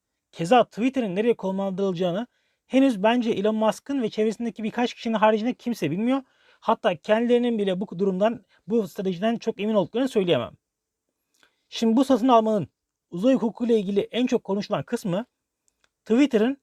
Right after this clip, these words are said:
SpaceX ile entegre edilip gezegenler arası iletişimde kullanılma ihtimali. Twitter'ın bur-, buradaki rolünün sosyal medya sitesi olmaktan çıkıp ışık hızında veri taşıyıcısı olabileceği konuşuluyor şu anda.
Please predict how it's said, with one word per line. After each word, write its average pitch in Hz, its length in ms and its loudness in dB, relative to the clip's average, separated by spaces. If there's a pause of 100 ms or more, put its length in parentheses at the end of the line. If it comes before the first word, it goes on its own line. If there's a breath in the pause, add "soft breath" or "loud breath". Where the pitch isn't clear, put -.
SpaceX - 560 -2
ile 165 200 0
entegre 202 520 -2
edilip 240 280 0 (480)
gezegenler 226 560 2
arası 208 320 2
iletişimde 214 580 -2
kullanılma 214 600 -2
ihtimali. 117 480 -8 (1160)
Twitter'ın 226 520 2
bur-, 254 200 0
buradaki 214 440 -4
rolünün 196 440 -2
sosyal 247 380 -2
medya 226 220 2
sitesi 220 240 -2
olmaktan 208 340 0
çıkıp 240 300 -6 (560)
ışık 262 260 0
hızında 226 440 2
veri 233 140 2
taşıyıcısı 208 640 -2 (400)
olabileceği 180 400 -2
konuşuluyor 175 460 0
şu 123 160 -8
anda. 92 300 -10